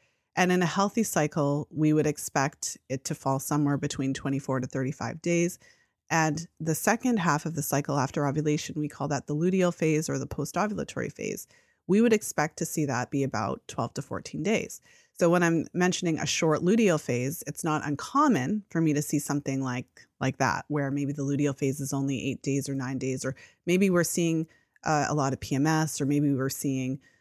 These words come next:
some spotting before the period, which is quite common, but is a sign of low hormone production.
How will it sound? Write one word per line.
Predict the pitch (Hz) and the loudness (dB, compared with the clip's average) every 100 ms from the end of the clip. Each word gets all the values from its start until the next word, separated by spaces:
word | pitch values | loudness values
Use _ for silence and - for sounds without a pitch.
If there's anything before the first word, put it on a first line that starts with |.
| - | -8
some | 131 | -4
spotting | 123 - 185 180 180 180 170 | -4 2 6 6 6 4 2
before | 170 170 | 2 0
the | 165 | 0
period, | 160 175 170 | -2 -2 0
which | 151 156 - | 0 0 -2
is | 160 | -6
quite | - 151 | -2 -4
common, | - - 165 156 147 151 | -4 -6 -2 0 0 0
but | 143 - _ - | -2 -4 _ -4
is | 165 | -2
a | 160 | -2
sign | - 143 143 143 | -2 -2 -2 -4
of | 131 | -4
low | 131 | -6
hormone | 135 170 175 156 | -4 -2 -2 -2
production. | - 143 135 - 139 | -2 -4 -4 -4 -6